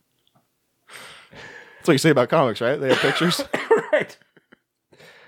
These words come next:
Speaker 2: Yeah, that's definitely it. Uh,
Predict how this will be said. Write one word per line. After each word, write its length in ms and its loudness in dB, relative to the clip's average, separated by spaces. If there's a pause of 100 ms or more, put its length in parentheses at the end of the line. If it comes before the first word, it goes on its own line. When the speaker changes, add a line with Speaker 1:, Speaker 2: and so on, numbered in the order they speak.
(180)
Speaker 2:
Yeah, 220 6
that's 100 0
definitely 460 0
it. 100 -8 (2500)
Uh, 640 2